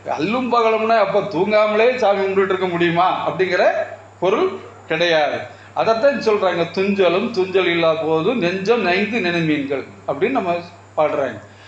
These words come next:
அதுக்கடுத்து, அஹ், மாணிக்கவாசர் சொல்றாரு, "இன்று எனக்கு இருள் கடிந்து இர-, உள்ளே எழுகின்ற ஞாயிறே போல் நின்ற நின் தன்மை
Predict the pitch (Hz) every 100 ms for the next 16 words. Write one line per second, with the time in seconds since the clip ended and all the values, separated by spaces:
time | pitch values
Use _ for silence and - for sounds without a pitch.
0 | - - 160 208 208 202 202 - 202 165
1 | 226 - - - - - - - - -
2 | - - 151 147 135 127 135 185 254 214
3 | 208 196 196 165 151 139 139 120 113 -
4 | - - - - - 135 156 190 185 190
5 | 160 151 131 214 254 175 143 151 202 170
6 | 143 139 135 131 220 170 139 147 - 143
7 | 160 175 175 131 143 156 165 165 165 202
8 | 185 139 143 160 170 170 180 160 190 285
9 | - - - - 147 196 226 226 180 170
10 | 156 156 160 214 294